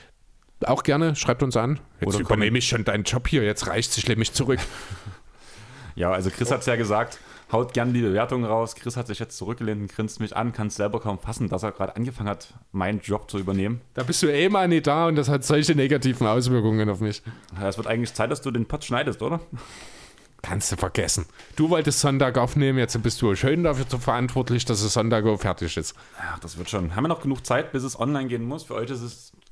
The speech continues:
Speaker 2: also wirklich fast live. Und ja, wie gesagt, wenn ihr das öfters so haben wollt, schreibt uns das, kommentiert auf Instagram, auf Facebook, auf Twitter.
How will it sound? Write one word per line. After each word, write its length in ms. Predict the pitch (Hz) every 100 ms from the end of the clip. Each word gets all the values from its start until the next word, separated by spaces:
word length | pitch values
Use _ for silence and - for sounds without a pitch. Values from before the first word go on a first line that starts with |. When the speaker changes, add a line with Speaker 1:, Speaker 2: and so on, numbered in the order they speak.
| -
Speaker 2:
also 200 | 101 104
wirklich 320 | 107 110 120
fast 420 | - 98 - - -
live. 440 | 82 90 - - - _ _ - - - -
Und 720 | - 107 101 101 101 101 101 104
ja, 200 | 127 120
wie 60 |
gesagt, 420 | 113 110 113 - -
wenn 120 | 104
ihr 260 | 110 104 101
das 180 | 101 -
öfters 260 | - 117
so 140 | 104 87
haben 280 | 92 120
wollt, 280 | 104 107 107 - - - _
schreibt 360 | - - 92 -
uns 140 | 120
das, 260 | 160 170 - - - -
kommentiert 640 | - 107 98 - 117 135 - - - - _ - - - - -
auf 260 | 95 92
Instagram, 720 | 113 110 113 113 117 120 120 - -
auf 140 | - -
Facebook, 480 | 117 107 - 117 - - - _ _ _ -
auf 120 | 175
Twitter. 340 | - 190 165